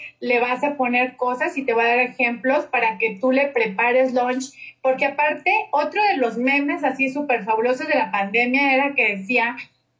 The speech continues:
que los trastes se multiplicaban como el coronavirus. Y sí es cierto, o sea, todo el día hay trastes porque luego el niño está, o los hijos, o la familia completa,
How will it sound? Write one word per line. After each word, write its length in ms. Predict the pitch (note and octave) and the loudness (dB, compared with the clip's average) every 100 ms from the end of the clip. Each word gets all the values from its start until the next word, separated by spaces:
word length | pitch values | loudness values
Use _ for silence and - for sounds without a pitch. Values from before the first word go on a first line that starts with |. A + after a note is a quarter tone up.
| _ _ | _ _
que 140 | C4 | 0
los 280 | B3+ C4 C4 | 2 2 2
trastes 400 | D4 D#4 D4+ F#4+ | 0 0 0 0
se 120 | F4+ | 0
multiplicaban 960 | D4 B3+ A#3+ A3+ A#3 - B3+ C#4+ D4 C#4+ | 0 0 -2 -4 -2 0 0 0 -2 -2
como 300 | A#3 A3 G#3 | -2 0 -2
el 180 | G3+ | -2
coronavirus. 840 | G3 G3 G3 F#3+ G3 D4+ D#4+ F#3+ - | -2 2 2 2 0 0 0 -2 -4
Y 120 | B3 | -8
sí 140 | A#3+ E4 | -2 -2
es 140 | E4 | 0
cierto, 300 | F4 F#4 F4+ | 2 2 0
o 40 | C4 | 0
sea, 240 | C4 A#3+ | 0 0
todo 220 | D4+ F4 | 0 2
el 180 | G#4 G4+ | 2 2
día 240 | E4+ F4 F4+ | 2 2 0
hay 200 | C#4 D4 | -2 -2
trastes 440 | C#4+ C#4+ C#4 D4+ - | 0 0 0 -6 -4
porque 420 | B3+ B3+ A#3 - | -4 0 0 0
luego 300 | A#3+ C#4+ D4 | 0 0 2
el 120 | E4 | -2
niño 240 | D#4 D#4 D4 | -4 -2 0
está, 380 | D4 C#4+ C4 B3 | 0 0 0 2
o 80 | A3+ | 0
los 220 | G3+ G3 | -2 -2
hijos, 320 | C#4+ C#4 C4+ | 0 0 0
o 80 | G#3+ | 0
la 160 | F#3+ | -2
familia 400 | F#3+ G3+ A#3+ D#4 D#4+ | 0 0 0 0 -2
completa, 540 | B3+ G#3 A#3+ D4+ D4 | -2 0 0 0 -4